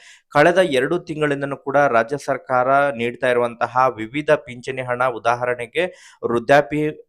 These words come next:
ಪಿಂಚಣಿ ಆಗಿರ್ಬೋದು, ಅಂಗವಿಕಲರ ಪಿಂಚಣಿ ಆಗಿರ್ಬೋದು, ಅದ್ರ ಜೊತೆಗೆ ವಿಧವಾ ಪಿಂಚಣಿ, ಈ ರೀತಿಯಾಗಿ ಸುಮಾರು ರಾಜ್ಯ ಸರ್ಕಾರದ ಮೂಲಕ ಅನೇಕ ರೀತಿಯಾದಂತಹ ಪಿಂಚಣಿ ಹಣವನ್ನ ನೀಡ್ತಾ ಇದ್ದಾರೆ. ಮನಸ್ವತಿ ಪಿಂಚಣಿ ಆಗಿರ್ಬೋದು.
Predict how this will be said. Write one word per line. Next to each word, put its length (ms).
ಪಿಂಚಣಿ 380
ಆಗಿರ್ಬೋದು, 580
ಅಂಗವಿಕಲರ 800
ಪಿಂಚಣಿ 420
ಆಗಿರ್ಬೋದು, 600
ಅದ್ರ 180
ಜೊತೆಗೆ 420
ವಿಧವಾ 420
ಪಿಂಚಣಿ, 680
ಈ 120
ರೀತಿಯಾಗಿ 460
ಸುಮಾರು 880
ರಾಜ್ಯ 260
ಸರ್ಕಾರದ 440
ಮೂಲಕ 380
ಅನೇಕ 460
ರೀತಿಯಾದಂತಹ 680
ಪಿಂಚಣಿ 460
ಹಣವನ್ನ 400
ನೀಡ್ತಾ 420
ಇದ್ದಾರೆ. 220
ಮನಸ್ವತಿ 540
ಪಿಂಚಣಿ 420
ಆಗಿರ್ಬೋದು. 640